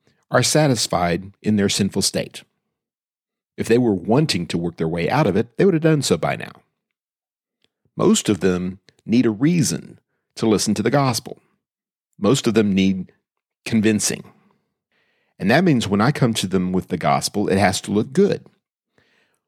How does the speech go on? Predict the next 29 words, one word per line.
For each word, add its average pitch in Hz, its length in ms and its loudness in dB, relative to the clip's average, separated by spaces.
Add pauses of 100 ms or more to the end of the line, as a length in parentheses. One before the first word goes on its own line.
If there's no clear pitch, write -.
(180)
Again, 143 240 2
we're 113 100 2
not 165 180 4
suggesting 90 640 -2
here 85 240 -2
that 80 140 0
we 73 140 -2
lie, 76 560 -2 (880)
but 104 100 0
we 113 160 4
are 190 300 2 (180)
emphasizing 82 760 -2 (500)
that 98 160 0
it 90 100 2
would 98 380 0 (640)
be 104 200 2
advantageous 110 1040 0 (160)
for - 220 -2
us - 380 -6 (640)
to - 140 0
emphasize 80 840 0 (160)
that - 180 0
coming 190 240 2
to 120 80 2
Jesus 123 380 0
is 110 160 2
a 113 40 2
good 127 200 -2
idea. 113 400 0